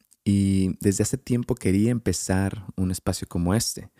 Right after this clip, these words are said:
donde pudiera platicarles de todo, absolutamente de todo. De las historias de mis canciones, cómo surgieron, algunas anécdotas detrás de ellas, mis artistas favoritos, la serie Luis Miguel,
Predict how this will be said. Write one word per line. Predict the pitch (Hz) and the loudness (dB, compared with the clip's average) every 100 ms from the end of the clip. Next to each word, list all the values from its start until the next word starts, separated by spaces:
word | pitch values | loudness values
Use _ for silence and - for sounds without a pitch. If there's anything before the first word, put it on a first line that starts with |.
| - - - - _ | -20 -20 -20 -20 _
donde | - 82 87 | -6 -4 -2
pudiera | 92 87 90 | 0 2 2
platicarles | - 90 - - 92 87 90 92 87 | 0 -4 -6 -8 -2 -2 0 -2 -2
de | - | -2
todo, | 113 139 - _ _ _ - | 0 0 -4 _ _ _ -8
absolutamente | 90 - - 90 98 - 98 98 98 - 101 | -6 -6 -4 -4 -4 -2 0 0 -2 -2 -4
de | 87 | -2
todo. | - 82 - _ _ _ - _ - - | -4 -6 -10 _ _ _ -20 _ -12 0
De | 92 | 2
las | 90 | 2
historias | 98 98 95 | 2 4 6
de | 90 | 4
mis | 87 - | 0 0
canciones, | 85 - 113 110 98 101 - - _ - - - - | -4 6 6 6 4 0 -6 -10 _ -20 -20 -16 -2
cómo | 90 87 | -2 0
surgieron, | 90 - 104 101 92 92 92 104 - - | -2 0 2 4 4 0 -4 -10 -16 -8
algunas | 90 85 92 92 - | -4 0 2 0 -2
anécdotas | 87 104 110 - 95 | 0 2 2 0 -2
detrás | 90 - 85 - | -2 -4 -4 2
de | 104 | 2
ellas, | 113 123 - - _ _ - - - - - | 2 -2 -4 -12 _ _ -20 -20 -20 -18 -4
mis | 92 98 | 0 0
artistas | - 104 107 | -2 -6 -6
favoritos, | - 85 87 127 131 123 123 123 - - - | 0 2 4 4 6 6 6 4 -2 -10 -10
la | 90 | -4
serie | - 98 92 | 2 4 6
Luis | 85 | 4
Miguel, | 90 90 127 147 | 2 4 4 4